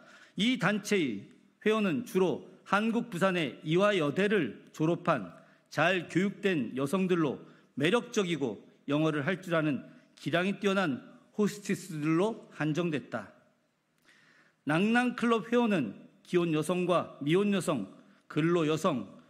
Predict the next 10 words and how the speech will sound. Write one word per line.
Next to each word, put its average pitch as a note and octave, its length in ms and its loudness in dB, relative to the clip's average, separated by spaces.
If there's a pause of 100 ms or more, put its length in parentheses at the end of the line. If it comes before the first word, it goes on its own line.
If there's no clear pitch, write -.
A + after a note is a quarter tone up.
(240)
유한 G#3 340 2
부인으로 F#3+ 580 2
구성되어 G3 560 0
있으며 D3 500 -2 (560)
초창기 E3 480 -2
회원 D#3+ 200 0
수는 D#3 420 -4
약 - 540 -2
백오십 C#3+ 500 -4
명이었다. D3 680 -2